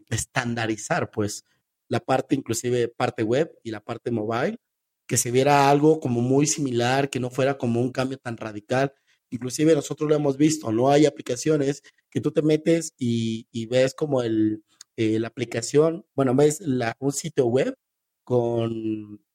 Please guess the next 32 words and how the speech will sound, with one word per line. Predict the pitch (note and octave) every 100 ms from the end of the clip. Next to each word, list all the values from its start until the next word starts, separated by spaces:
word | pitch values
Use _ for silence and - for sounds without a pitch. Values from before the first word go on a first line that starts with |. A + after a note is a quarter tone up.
| _ _ _ _ _
la | B2 A#2
parte | C3 - E3
responsiva | D3 - B2 B2 E3+ G#3+ G#3+ - _ _
y | A#2+
todo | - D3+ C#3+
bien | D3+ F3+
y | F3
demás, | B2 C#3 F3 A3 - _ _
y | A#2+
vas | C3+ F#3 -
a |
su | E3 E3
app | G#3+ A3+
y | E3
es | E3 E3 E3+
algo | F#3 F#3+
completamente | C3 C3+ E3 F3+ F#3 G#3
diferente, | F3 - A#2+ F3 B3+ - A#2+
¿no? | C#3 B3
Y | G3 A#2+ A#2 - _ -
realmente | C#3 F3 A3+ A#3+ A#3+ B3
la, | G#3+ D3 C3 -
la, | B2+ A#2+ A#2+ A#2 A2+ -
lo | B2
que | A#2+
debería | B2+ C3 D3+
hacer | D#3+ D3+
es | D3
que | D3
deberían | B2+ C3 C3
ser | C#3
como | C#3+ C3